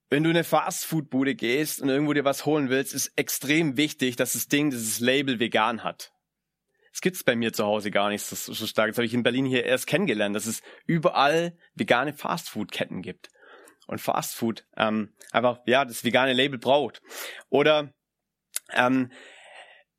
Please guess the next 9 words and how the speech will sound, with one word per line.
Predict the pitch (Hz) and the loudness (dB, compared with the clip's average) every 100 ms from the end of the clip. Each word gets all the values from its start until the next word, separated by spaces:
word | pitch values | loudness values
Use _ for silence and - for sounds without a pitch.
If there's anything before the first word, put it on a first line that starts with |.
| - | -20
Fitnessstudios | - 190 196 190 175 - 180 175 165 | -2 0 2 2 2 2 4 4 2
aus | 156 | 0
dem | 151 | 0
Boden | 131 175 202 | 2 2 2
gestampft | 135 - 123 113 - | 0 0 0 -2 -2
wurden | 120 120 | 0 2
in | 113 | 2
den | 113 | 2
letzten, | 110 - - 120 113 110 | 0 -2 -6 -2 0 -2